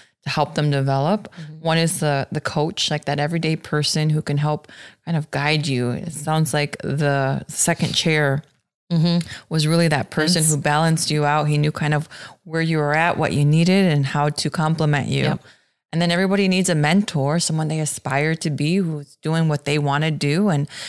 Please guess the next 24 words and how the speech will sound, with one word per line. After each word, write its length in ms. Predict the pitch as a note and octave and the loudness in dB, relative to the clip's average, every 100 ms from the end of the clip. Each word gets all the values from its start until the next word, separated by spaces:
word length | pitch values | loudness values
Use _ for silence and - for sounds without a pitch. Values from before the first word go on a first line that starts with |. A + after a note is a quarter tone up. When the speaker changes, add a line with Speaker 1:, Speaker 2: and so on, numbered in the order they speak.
| - | -6
Speaker 1:
maybe 180 | D#3+ D#3+ | -2 0
you're 120 | D#3+ | 2
not 160 | D3+ D3+ | 2 2
at 140 | D3+ | 0
that 180 | D3+ - | -2 -2
level, 240 | D3+ F3+ | -2 -2
but 180 | F#3 D3+ | -2 -4
they 120 | - | -6
can 140 | - F3 | -8 -6
kinda 260 | D3 D#3 C3 | -4 -2 -4
guide 500 | - C#3+ D3+ D#3+ E3+ | -2 -2 0 0 2
you 220 | E3+ F3+ | 2 2
through 180 | D#3+ D3+ | 0 0
that 240 | C#3+ - | -2 -4
process. 640 | - C#3 D3 E3+ G#3+ - - _ _ _ _ - | -4 -2 0 0 0 -4 -10 _ _ _ _ -4
Um, 300 | D3+ C#3+ - | -2 0 0
and 140 | D3+ D#3 | 0 0
it 80 | |
sounds 320 | - D#3+ D#3 D#3 | 0 0 2 0
like 160 | D3+ | -2
that 200 | D3 - | -2 -4
first, 520 | - D#3+ E3 - - - | -4 0 0 0 -4 -4
um, 200 | D3 - | -4 -2
attorney 580 | D3+ - E3+ D#3+ D3 | -2 0 2 2 2